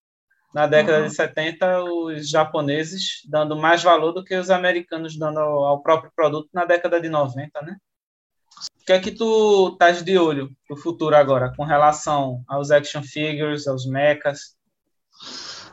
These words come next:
Speaker 2: Ah, quanto a action figure, eu tô esperando aí ser lançado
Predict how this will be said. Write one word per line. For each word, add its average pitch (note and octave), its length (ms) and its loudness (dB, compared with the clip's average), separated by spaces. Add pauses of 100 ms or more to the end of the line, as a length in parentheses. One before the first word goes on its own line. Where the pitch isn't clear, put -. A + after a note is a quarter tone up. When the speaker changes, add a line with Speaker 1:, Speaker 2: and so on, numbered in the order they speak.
(160)
Speaker 2:
Ah, B2 720 6
quanto C#3+ 220 -2
a - 160 -2
action C3 400 0
figure, D3 800 0 (600)
eu B2 280 -2
tô A#2+ 840 2
esperando A#2+ 640 0
aí A2+ 360 0
ser A#2+ 180 -8
lançado A2+ 760 -6